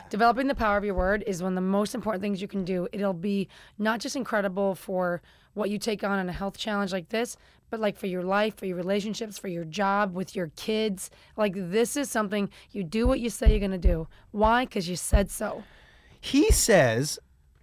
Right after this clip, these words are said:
Speaker 2: th-, this is what he told me today. He was like, "I gotta tell you, man, I've changed nothing else. I've gave my, I gave, I gave," this is how he put it too, "I gave myself three minutes a day," which I found that very interesting.
Speaker 1: That's the truth.
Speaker 2: Because when he, and after, and he said, "I gave myself three minutes a day.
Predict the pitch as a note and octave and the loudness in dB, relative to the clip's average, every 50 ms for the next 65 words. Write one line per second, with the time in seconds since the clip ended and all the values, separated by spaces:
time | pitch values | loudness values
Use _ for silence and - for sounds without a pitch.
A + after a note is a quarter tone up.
0 | _ - C#3 C3+ F3 F3 G3 G3 - D4 E4 C#4+ - - A#3 A3+ F#3+ E3+ - E3+ | _ -8 -2 0 2 4 4 2 2 4 2 2 2 4 2 2 2 2 2 4
1 | F3 D#3+ A2+ E2 - - _ _ _ _ - - F3 D#3 E3+ - G3 B3+ D#4+ C#4+ | 4 4 4 2 -2 -14 _ _ _ _ 0 2 2 2 2 2 0 0 0 0
2 | - - F#3+ F#3+ E3+ C3 G#2 F#2+ E2+ D#2+ D#2 - _ _ _ _ _ _ _ _ | 0 2 2 4 4 4 2 0 -2 -4 -6 -8 _ _ _ _ _ _ _ _
3 | _ _ - D#3+ F3 G3+ G3+ - - A3+ A3 G#3+ D#3 D3+ E3 F#3 G3 G3+ F#3+ F3+ | _ _ 4 6 6 6 6 4 2 2 2 2 2 4 6 6 8 8 6 4
4 | F#3+ F#3 F3 D3 A2+ - - - - _ _ - - E3+ D#3 G3+ G3+ G3 F#3 F#3 | 2 2 4 4 2 0 -2 -10 -18 _ _ -2 0 2 4 6 6 6 6 4
5 | F3+ - - E3 F3 D#3 C#3+ G#3+ G#3+ G#3+ - - - - - C3+ D3 C3 A#2+ F#3+ | 2 2 2 2 2 4 6 6 6 6 4 -2 -10 -4 0 0 0 4 4 6
6 | F#3+ G3+ G#3 F3 - B2 B2 C3+ C3 C3+ B2 A2+ G2 F2 - - A2+ E2+ D#2+ - | 6 6 6 4 0 -2 -2 0 0 2 2 2 2 0 0 0 -2 -2 -2 -6
7 | - F2 D2 - _ _ _ _ _ _ - - C3+ C#3+ B2 A#2 A#2 F#3 F#3+ G3+ | -6 -6 -6 -8 _ _ _ _ _ _ -6 -2 -2 -2 -2 0 2 4 6 6
8 | G#3+ G3 E3+ F3 E3+ E3 D#3+ - - - E3+ D3+ C3 A#2+ A2+ - - C#3+ C3+ C3 | 4 4 2 4 4 2 2 0 2 4 4 6 6 4 0 -2 -2 0 2 2
9 | B2+ B2 A#2 A#2 A#2 F2 G#2 E2+ C#2+ - - G2 B2 - - - _ - B2+ C#3 | 2 2 0 0 -2 -2 -2 -2 -2 -4 -6 -8 -8 -8 -8 -12 _ -2 2 2
10 | D3 C#3 C3+ - - - F#3+ F#3+ G3+ G#3 G#3 G3 - - B2 D#3+ F3+ F3+ F3+ E3 | 2 2 0 -4 -4 0 2 4 4 4 2 0 -2 -2 0 2 4 4 4 4
11 | G3 F#3+ F3 - D#3 C3+ - - A#2+ G2 G2+ F2 - - A3+ - - C#4+ A#3+ G3+ | 2 2 2 2 0 -4 -2 0 0 0 -2 -2 -6 -10 -10 -6 -4 -4 -4 -4
12 | - - - _ _ - - - - _ - E3 D#3+ - - E3 C#3+ C3+ C3 C3 | -8 -18 -20 _ _ -20 -20 -20 -10 _ 0 0 0 2 4 4 6 6 6 6
13 | B2+ A#2 G#2+ C#3 D3 D3+ E3+ D#3 - C#3+ C#3+ C#3+ D3 D#3 - - - B2 A#2+ G#2 | 4 4 2 2 4 4 4 2 2 2 2 4 2 2 0 0 0 0 0 0
14 | D3+ D3 - C#3+ C3+ A#2+ F#3 G3 G3 G3+ F#3 F#3 E3 C#3+ E3+ C#3+ - D3+ D#3 D3+ | -2 0 0 0 0 4 6 6 8 8 6 4 4 4 4 2 4 2 2 2
15 | C#3+ C3+ B2 C3 A2+ A2+ A2 G2+ F2+ E2 | 2 2 0 0 2 2 2 4 2 0